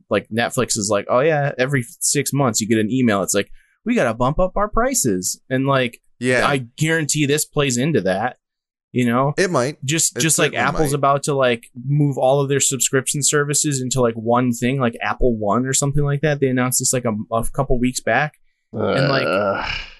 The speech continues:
Speaker 1: I, I just, well, I'm tired of s-, subscription <laughs> services in general, but also, like, how much is, how much is it really worth, like, paying all for, you know, like, is it,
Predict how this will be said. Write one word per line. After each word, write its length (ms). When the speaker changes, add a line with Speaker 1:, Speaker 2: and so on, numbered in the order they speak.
Speaker 1:
I, 240
I 60
just, 220
well, 160
I'm 100
tired 400
of 60
s-, 140
subscription 540
<laughs> 0
services 480
in 100
general, 560
but 280
also, 360
like, 260
how 160
much 260
is, 280
how 80
much 200
is 460
it 80
really 220
worth, 340
like, 180
paying 460
all 420
for, 140
you 120
know, 140
like, 200
is 140
it, 100